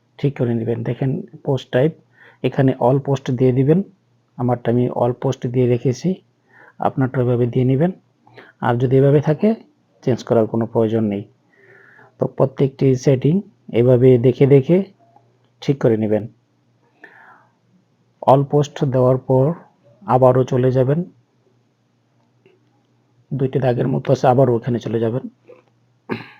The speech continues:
আবার এখানে চলে যাবেন most পোস্ট,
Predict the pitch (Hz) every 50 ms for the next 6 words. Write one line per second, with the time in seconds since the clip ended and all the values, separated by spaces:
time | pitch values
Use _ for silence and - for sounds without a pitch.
0 | _ _ _ _ _ _ _ _ _ _ _ _ _ _ _ _ _ _ _ -
1 | - - - - - _ _ _ _ _ - - 120 127 127 123 131 - 127 117
2 | 139 135 120 - 143 127 131 131 139 135 139 135 131 123 120 123 127 - - -
3 | - - - _ _ _ _ _ - - 170 175 - - _ -